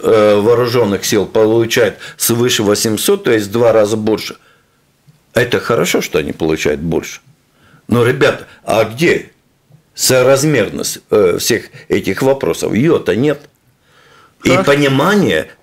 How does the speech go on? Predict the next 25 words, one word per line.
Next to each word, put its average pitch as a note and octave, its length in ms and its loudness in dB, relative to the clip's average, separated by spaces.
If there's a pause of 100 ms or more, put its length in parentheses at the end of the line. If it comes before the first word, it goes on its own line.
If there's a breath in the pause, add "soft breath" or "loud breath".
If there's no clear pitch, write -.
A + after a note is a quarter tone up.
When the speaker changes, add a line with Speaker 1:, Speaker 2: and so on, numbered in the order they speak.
(100)
Speaker 1:
и C3 320 0
это, F3+ 360 2
опять G#2 360 0
же, F2+ 140 -2
возвращаясь A#2 800 0
к - 100 -20
исполнению G#2 880 -2 (220 loud breath)
и G2+ 400 0 (500 loud breath)
правопреемственности, G#2+ 1500 0
и F#2+ 40 0
вообще G2 360 0
праву G#2+ 420 0
как F#2 200 -2
таковому. F#2+ 500 -2 (200 loud breath)
В - 60 -10
четырнадцатом A2 720 0
году, C#3 460 2
Карлис F2+ 500 -2
тогда F#2 300 0
тоже F#3+ 300 0
участвовал, E3+ 680 0 (240 loud breath)
была A2 320 2
принята A2 480 0
концепция, D#3+ 640 0
которая E3+ 460 2